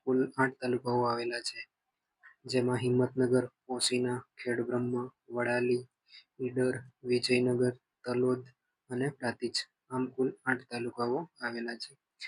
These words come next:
અ, સાબરકાંઠા જિલ્લાનું મુખ્ય મથક આવશે હિંમતનગર.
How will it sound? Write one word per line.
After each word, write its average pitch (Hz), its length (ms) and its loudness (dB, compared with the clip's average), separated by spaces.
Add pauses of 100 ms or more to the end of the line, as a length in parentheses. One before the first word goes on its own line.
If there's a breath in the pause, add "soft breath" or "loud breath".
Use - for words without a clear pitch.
(320 loud breath)
અ, 123 300 -2
સાબરકાંઠા 135 600 2
જિલ્લાનું 131 580 2
મુખ્ય 127 300 -14
મથક 127 300 -10
આવશે 127 260 -4
હિંમતનગર. 120 600 -6